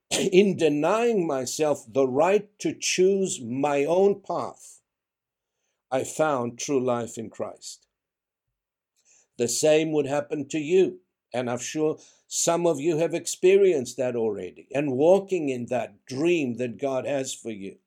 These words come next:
I found a life filled with spiritual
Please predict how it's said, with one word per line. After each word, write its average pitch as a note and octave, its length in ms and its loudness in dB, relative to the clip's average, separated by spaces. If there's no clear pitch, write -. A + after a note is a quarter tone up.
I C#3+ 140 0
found F3 400 2
a F3 60 8
life E3+ 380 2
filled F#3+ 480 4
with E3+ 200 0
spiritual F#3 840 0